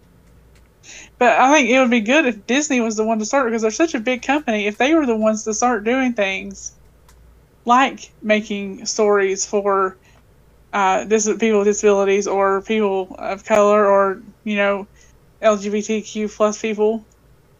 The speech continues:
that would be the perfect people to start it, because they're so big and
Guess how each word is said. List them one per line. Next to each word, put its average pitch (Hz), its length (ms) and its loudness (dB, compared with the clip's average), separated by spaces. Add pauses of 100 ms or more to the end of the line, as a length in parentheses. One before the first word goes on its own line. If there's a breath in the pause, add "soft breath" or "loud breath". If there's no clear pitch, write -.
(120)
that 277 140 6
would 311 80 4
be 254 100 4
the 220 100 4
perfect 269 420 2
people 240 260 0
to 208 80 2
start 240 360 2
it, - 220 -6
because 208 280 -4
they're 226 120 0
so 262 220 0
big 208 500 0
and 196 240 -6